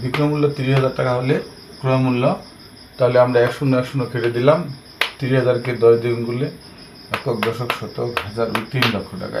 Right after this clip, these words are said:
এগারো হাজার দিয়ে, এগারো দিয়ে ভাগ করলে সাতাশ হাজার দুইশো বাহাত্তর টাকা বাহাত্তর পয়সা দিয়ে সে ক্রয় করছে। তাহলে আমরা বুঝতে পারলাম সে লাভ করছে আমার কাছে মোবাইলে তিরিশ হাজার থেকে, তিরিশ হাজার থেকে সাতাশ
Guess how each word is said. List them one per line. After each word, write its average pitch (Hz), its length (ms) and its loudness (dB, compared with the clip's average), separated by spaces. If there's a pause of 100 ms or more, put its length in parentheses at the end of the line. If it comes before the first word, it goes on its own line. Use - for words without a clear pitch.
এগারো 120 220 2
হাজার 127 320 -4
দিয়ে, 123 140 0 (180)
এগারো 123 280 4
দিয়ে 127 100 2
ভাগ 101 280 -8
করলে 131 220 0 (480)
সাতাশ 139 260 6
হাজার 143 200 4
দুইশো 131 200 2
বাহাত্তর 123 520 0
টাকা 131 180 2 (460)
বাহাত্তর 131 300 2
পয়সা 135 220 2
দিয়ে 143 180 6
সে 156 60 2 (100)
ক্রয় 127 200 4
করছে। 110 360 0
তাহলে 131 180 2
আমরা 135 240 4
বুঝতে 123 220 0
পারলাম 139 260 4 (420)
সে - 80 -6 (120)
লাভ 120 180 6
করছে - 240 -6 (100)
আমার 120 180 -2
কাছে 120 160 -6 (120)
মোবাইলে 117 380 2 (920)
তিরিশ 131 260 -2 (100)
হাজার 135 260 -2
থেকে, 135 240 -4 (3750)
তিরিশ 131 200 -4
হাজার 135 200 0
থেকে 139 140 -2
সাতাশ 123 340 -8